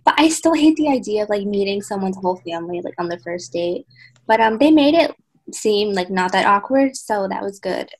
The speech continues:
Um, and their first date seemed to go well. I honestly thought there was, like, a little,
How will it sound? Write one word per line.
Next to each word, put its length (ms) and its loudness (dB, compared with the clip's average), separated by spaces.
Um, 200 -8
and 360 0
their 160 2
first 380 -4
date 220 0
seemed 280 -6
to 80 0
go 240 -2
well. 520 -2
I 140 -2
honestly 420 0
thought 320 -4
there 160 0
was, 160 -2
like, 160 -4
a 60 -4
little, 440 -2